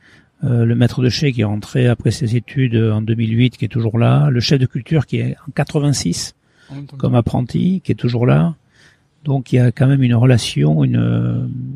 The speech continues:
Speaker 1: on a un, un relationnel qui fait qu'on a vraiment quelque chose de sincère entre nous. Et je pense que ça se ressent dans le travail et dans le vignoble. Et je pense que c'est ça aussi le, le,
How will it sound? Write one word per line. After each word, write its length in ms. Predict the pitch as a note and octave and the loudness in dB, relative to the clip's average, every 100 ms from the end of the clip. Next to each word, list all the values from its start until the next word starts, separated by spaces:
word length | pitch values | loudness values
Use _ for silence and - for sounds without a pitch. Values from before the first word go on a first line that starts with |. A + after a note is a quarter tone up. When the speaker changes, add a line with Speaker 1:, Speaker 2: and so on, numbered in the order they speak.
| C3+ D3 D#3 | -14 -12 -6
Speaker 1:
on 100 | C3 | -2
a 60 | A#2+ | 0
un, 580 | A2+ A2 A2+ A#2 A2+ A#2 A#2+ B2 B2+ C#3+ D#3+ _ _ - - - _ - | 0 -2 -4 -4 -4 -6 -8 -10 -12 -16 -20 _ _ -20 -20 -20 _ -14
un 600 | E3 C#3 B2 A#2+ A#2+ A#2 | -6 -2 0 0 -2 -2
relationnel 680 | A2+ B2+ B2 - B2+ C3+ D3 | 4 4 4 4 4 6 4
qui 140 | - A#2 | 2 0
fait 240 | D#3+ D3+ | 2 2
qu'on 420 | - A2+ A2+ A#2 | 2 0 0 0
a 320 | A#2 A#2 A#2 | 0 0 0
vraiment 340 | A2+ A#2 B2 C3+ | 0 0 0 0
quelque 160 | B2+ | 0
chose 140 | B2+ A#2 | -2 -2
de 60 | |
sincère 500 | A2 C#3 - D#3+ D#3 | 0 -2 0 0 -2
entre 240 | B2+ - C3+ | -4 -10 -8
nous. 200 | D3+ F3 _ _ _ _ _ _ _ _ - | -8 -10 _ _ _ _ _ _ _ _ -6
Et 40 | |
je 60 | B2 | -2
pense 200 | C#3+ - | 0 0
que 40 | |
ça 120 | - A2 | 0 0
se 80 | |
ressent 240 | B2+ B2 D3 | 0 0 2
dans 100 | B2 | 0
le 60 | |
travail 480 | - - A#2 C#3+ C#3 | -2 0 2 4 4
et 20 | |
dans 120 | A#2+ A2+ | 4 2
le 40 | |
vignoble. 560 | A2+ C#3 E3+ C3+ G#2+ G#2+ _ _ _ _ - _ _ _ | 0 2 2 2 0 -2 _ _ _ _ -20 _ _ _
Et 720 | D3+ A#2 A#2 A2+ A2 A2+ A2+ A2+ | -4 -2 0 0 -2 -2 -2 -4
je 100 | - | 0
pense 200 | C#3+ - | 0 0
que 80 | |
c'est 120 | - C3+ | -2 -2
ça 200 | - B2 | 0 -2
aussi 300 | A#2 D3+ D#3 | -2 0 2
le, 220 | A2+ A#2 | 2 2
le, 680 | A2+ A2 A2 A2 A2 A2 | 0 -2 -2 -2 -2 -4